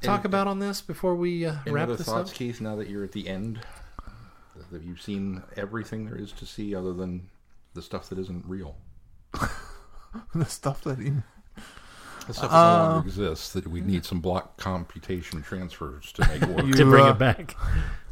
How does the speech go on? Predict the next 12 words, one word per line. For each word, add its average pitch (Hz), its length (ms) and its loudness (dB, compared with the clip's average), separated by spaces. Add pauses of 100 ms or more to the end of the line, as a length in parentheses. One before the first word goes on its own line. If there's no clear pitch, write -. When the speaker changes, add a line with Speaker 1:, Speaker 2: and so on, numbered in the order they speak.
(600)
Speaker 3:
you 147 100 2
might 165 140 8
have 143 160 6
built 143 280 6
up 135 200 6
this 123 240 -4 (340)
box 117 320 -2
set 117 140 -2
and 117 180 -8
trilogy 113 400 -4
a 113 60 -4
bit 113 140 -8